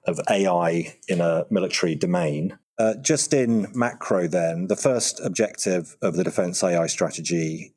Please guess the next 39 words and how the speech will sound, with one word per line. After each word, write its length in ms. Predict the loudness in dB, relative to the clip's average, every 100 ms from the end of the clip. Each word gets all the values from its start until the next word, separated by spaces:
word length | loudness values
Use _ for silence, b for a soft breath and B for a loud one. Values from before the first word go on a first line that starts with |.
| -4
is 120 | -2
to 80 | 2
make 220 | 0 0
sure 300 | 0 2 2
that 260 | 2 0 2
we 120 | 2
in 80 | 2
Defence 420 | 2 0 0 2
are 180 | 2 4
in 120 | 2
an, 240 | 2 2
what 140 | 2 0
we 80 | 0
call 200 | 0 2
A 160 | 2 4
I 220 | 4 4
ready 500 | 4 2 2 0 -4 -10 B B B B B B _
organisation. 1000 | 0 2 2 2 2 2 0 0 -2 -6 _ _ _ _ -2
We 120 | -2
think 280 | 0 0 2
of 200 | 0 0
being 540 | 2 2 2 2 0 -4 _ 0
A 160 | 2
I 180 | 4 2
ready 580 | 4 2 2 -2 -6 -12 _ _ _ _ _ _ _
as 140 | -2
having, 580 | 0 2 2 2 0 -2
importantly, 440 | -4 0 0 2 2
the 80 | 2
right 200 | 2 0
skills, 640 | 0 2 4 2 -2 -8 0
just 280 | 0 2 0
as 100 | 0
importantly, 600 | 2 0 2 2 2 2
the 120 | 2
right 260 | 2 2 2
leadership 540 | 2 2 0 0 -2 -4
in 140 | -4
place, 580 | 0 -2 0 -2 -4